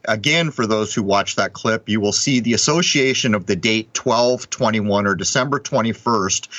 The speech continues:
in the breakdown of unveiling Madame Curie as Mercury. While twelve twenty-one is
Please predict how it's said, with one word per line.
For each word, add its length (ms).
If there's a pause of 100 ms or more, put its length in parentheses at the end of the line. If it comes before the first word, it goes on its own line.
(220)
in 120
the 80
breakdown 640
of 120
unveiling 600
Madame 440 (160)
Curie 460
as 300
Mercury. 580 (400)
While 140
twelve 280
twenty-one 640
is 180